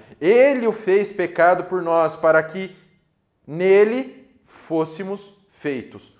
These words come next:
justiça de Deus." Tá?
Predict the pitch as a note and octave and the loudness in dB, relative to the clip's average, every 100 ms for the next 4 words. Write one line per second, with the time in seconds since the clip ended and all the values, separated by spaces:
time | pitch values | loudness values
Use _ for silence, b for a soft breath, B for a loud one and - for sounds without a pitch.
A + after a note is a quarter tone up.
0 | _ F#2+ G#2+ - D#3+ E3+ F3 D3 F#2 B1 | _ -20 -20 -20 -18 -18 -18 -20 -20 -20
1 | _ _ _ _ _ _ _ _ _ _ | _ _ _ _ _ _ _ _ _ _
2 | _ _ _ _ _ _ _ _ _ _ | _ _ _ _ _ _ _ _ _ _
3 | _ _ _ _ - D3 - | _ _ _ _ -2 -2 -2